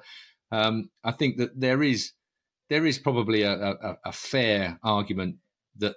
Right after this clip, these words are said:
that should also be a, a major part of the, the trip to your eighteen-year-old before you get to the World Championships, perhaps, as well. Needs to be attacked from all sides, Pete.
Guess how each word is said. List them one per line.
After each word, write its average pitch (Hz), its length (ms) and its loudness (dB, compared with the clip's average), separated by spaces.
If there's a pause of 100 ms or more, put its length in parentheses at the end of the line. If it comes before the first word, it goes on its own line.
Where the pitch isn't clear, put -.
that 101 400 -4
should 104 180 -4
also 95 320 0
be 90 180 2
a, 85 180 0
a 90 80 -8
major 95 340 0
part 92 420 -2
of 87 100 -8
the, 87 180 -6 (160)
the 90 80 -6
trip - 460 0 (120)
to 101 120 -4
your 95 200 2
eighteen-year-old 92 560 0
before 98 280 0
you 92 120 -2
get 104 300 0
to 90 120 -6
the 90 120 -2
World 87 280 0
Championships, 90 540 -4
perhaps, 90 480 -6
as 87 120 -2
well. 85 300 4 (1120)
Needs 196 160 0
to 196 60 -4
be 165 140 4
attacked 151 360 -2
from 156 120 2
all 156 160 2
sides, 110 420 2
Pete. 90 320 -2